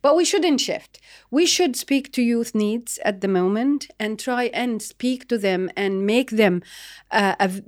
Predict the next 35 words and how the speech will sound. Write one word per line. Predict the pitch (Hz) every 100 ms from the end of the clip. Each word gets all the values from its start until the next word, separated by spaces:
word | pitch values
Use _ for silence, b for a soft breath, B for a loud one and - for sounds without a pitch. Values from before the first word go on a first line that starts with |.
| -
uh, | - 214 196 113 156 143
fulfilled, | - 214 - 240 240 302 277 b b
so | - 262
for | 247 247
the | 214
youth | 233 240 226
to | -
feel | - 214 190
engaged. | 180 175 160 - -
One | 196 269 294
of | 226 202
the | 233 - - 277
issues | 269 247 202 - -
in, | 185 - - -
in | 208 190 196
Palestine | 190 - 190 185 175
now | 175 -
is | 170 -
this | 175 175 - 202
sense | 185 190 - b b b 180
of | 180 -
over-, | 190 185 175 _ - 202
overwhelming | 180 175 165 180 180 170 165 _ 180
apathy. | - 170 - - _ _ _ _ _ _ -
And | 262 294
it's | -
okay. | 311 233 254 _ _ 233
When | 240 247
you | 262 -
are | 240 -
under | 226 220
a | - 220
lot | 214 196
of, | 185 - - _ _ _ - 208
uh, | 185 185